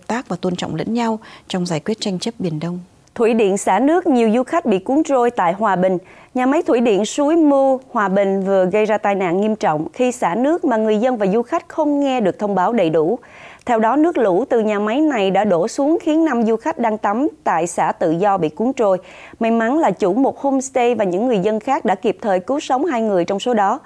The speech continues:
Speaker 2: Theo báo cáo của Phòng Kinh tế và Hạ tầng huyện Lạc Sơn, nhà máy thủy điện Suối Mưu đã thông báo xả nước nhưng loa cảnh báo đặt ở đỉnh suối, cách khu vực tắm khoảng hai ki-lô-mét, không thể nghe thấy. Điều này khiến người dân và du khách bất ngờ và hoảng loạn,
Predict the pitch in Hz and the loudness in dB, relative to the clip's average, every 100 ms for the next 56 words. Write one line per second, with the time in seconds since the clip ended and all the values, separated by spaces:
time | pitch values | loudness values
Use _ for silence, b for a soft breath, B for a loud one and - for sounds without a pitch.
0 | B B B B 294 262 277 302 262 311 | B B B B -2 0 0 0 0 0
1 | 285 285 190 196 240 226 220 269 339 196 | 0 0 -2 0 -2 0 0 2 0 0
2 | 165 156 202 180 190 160 170 165 - - | -2 -2 0 0 0 0 0 -2 -4 -2
3 | 220 208 B B B 220 220 247 302 233 | 0 0 B B B -2 -2 -2 0 0
4 | 220 175 175 302 302 277 240 226 175 185 | 2 0 0 0 2 2 2 2 0 0
5 | 254 220 190 226 277 175 202 269 349 359 | -2 0 0 0 -2 -2 0 0 0 0
6 | 285 277 269 262 269 B - 254 254 247 | 0 2 0 -4 -8 B -4 0 0 0
7 | 180 165 214 277 208 - 185 196 180 208 | -2 0 0 2 0 -2 -2 0 0 -2
8 | - 247 294 320 B B 311 349 - 233 | -2 0 0 -2 B B -4 -4 -2 0
9 | 190 - 226 311 - 180 247 240 196 226 | 0 -2 -2 -2 -2 -4 -2 -4 -2 -2
10 | 208 202 254 - _ - 311 330 196 240 | 0 0 -2 -4 _ -2 -2 0 0 0
11 | 202 202 233 B B B B 233 247 233 | 0 0 -2 B B B B 0 2 2
12 | 214 302 339 240 220 240 208 185 214 208 | 0 2 2 2 2 2 0 0 0 -4
13 | 226 311 - 247 196 185 202 190 180 233 | -2 -2 -2 0 2 0 -2 -2 -2 0
14 | 247 165 | 0 0